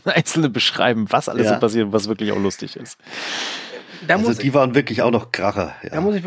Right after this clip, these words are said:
Speaker 3: sagen, ich hab Hot Shots eins, äh, jetzt, jetzt, ich glaub, bei Netflix vor ein paar Monaten gesehen, als er frisch rausgekommen ist. Und ja, der ist gut,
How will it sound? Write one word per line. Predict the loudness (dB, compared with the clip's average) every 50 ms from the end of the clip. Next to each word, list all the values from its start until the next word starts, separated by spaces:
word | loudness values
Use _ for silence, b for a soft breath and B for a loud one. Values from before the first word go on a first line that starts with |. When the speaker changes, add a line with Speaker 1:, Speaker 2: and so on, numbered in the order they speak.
| -6
Speaker 3:
sagen, | -4 0 2 2 2 2 0 -4 -8
ich | -10 -8 -2 0
hab | 0 0 -2 -4 -8 -2 0
Hot | 0 0 0
Shots | 0 0 0 0 0 -2
eins, | 0 2 2 2 2 2 -2 -4 -6 -8 -10 -10 -12 -14 _ _ _ _
äh, | 0 2 2 4
jetzt, | 2 2 -2 -4 -6
jetzt, | -6 -8 -10 -12 -16 -16 _ _
ich | -4 0
glaub, | 0 0 0 -2 -8 -20 -20 -18 -8 -2
bei | 0 2
Netflix | 2 2 2 0 -4 -4 -4 -2
vor | 0 0
ein | 0 0
paar | 0 0 0 0
Monaten | 2 2 0 2 2 0 0
gesehen, | 0 0 2 2 2 2 0
als | 0 0
er | 0 0
frisch | 0 -2 -4 -4 -2 0
rausgekommen | 0 0 0 -2 -8 -8 -4 -4 -2 -2 -2
ist. | -2 -4 -4 -8 -16 _ b b b b b b b b b b b b b
Und | -4 -2 -2 -2
ja, | -2 0 0 2 2
der | 4 2 2
ist | 2 0 -2 -4
gut, | -2 -2 -2 0 -2 -4 -6 -12